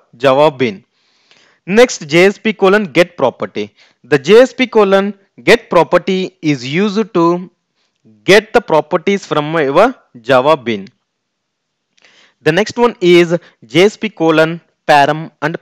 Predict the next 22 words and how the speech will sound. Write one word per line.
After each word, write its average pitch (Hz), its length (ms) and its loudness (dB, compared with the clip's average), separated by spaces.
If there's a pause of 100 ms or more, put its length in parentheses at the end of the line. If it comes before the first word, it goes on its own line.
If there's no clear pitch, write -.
params 131 480 -2
tag. 98 280 -8 (500)
It 208 160 -4
is 220 240 2
used 226 440 0 (100)
in 170 140 -4
the 165 80 0
conjunctions 190 720 -4
with 151 140 -8
the 156 180 0
J 131 200 0
S 175 120 -4
P 196 160 -10
colon 190 320 -2
forward 190 420 -2
tag 202 240 2 (200)
or 135 120 0
a 135 140 2
J 139 200 0
S 165 100 -4
P 185 160 -8
colon 185 420 -4